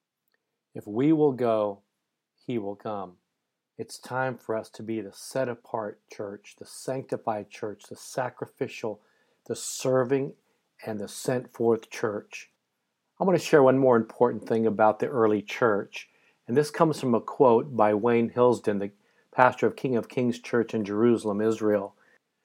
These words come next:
As we were talking about the Jerusalem church model, he was sharing also from there becoming the Antioch model. And here's what he says.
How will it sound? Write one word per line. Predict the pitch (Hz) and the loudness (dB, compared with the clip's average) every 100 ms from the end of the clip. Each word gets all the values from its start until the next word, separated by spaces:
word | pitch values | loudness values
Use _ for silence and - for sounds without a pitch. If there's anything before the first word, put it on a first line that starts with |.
| _ - | _ -8
As | 127 | 0
we | 139 | 4
were | 120 | 4
talking | 110 135 135 127 | 6 4 4 2
about | 110 110 110 | 0 2 2
the | - | 0
Jerusalem | 104 110 131 143 117 107 | -2 2 4 4 0 -4
church | - 117 - | 0 -2 0
model, | 104 104 104 98 101 _ _ _ _ | 2 2 4 0 -6 _ _ _ _
he | - | 2
was | 165 - | 2 0
sharing | - 135 127 | 0 2 2
also | - 131 147 - 120 113 117 | 4 4 4 2 2 2 0
from | - - 147 147 | -8 4 4 6
there | 120 113 | 4 4
becoming | 110 120 - 120 107 | 2 -4 -4 -4 -4
the | - | -6
Antioch | 131 135 143 131 107 - | -4 -4 -2 0 0 -2
model. | 110 104 104 101 _ _ _ _ | 0 0 0 -6 _ _ _ _
And | - | -6
here's | 139 160 127 | 2 2 4
what | 117 | 2
he | |
says. | 107 - 101 113 - | 2 0 -4 -4 -16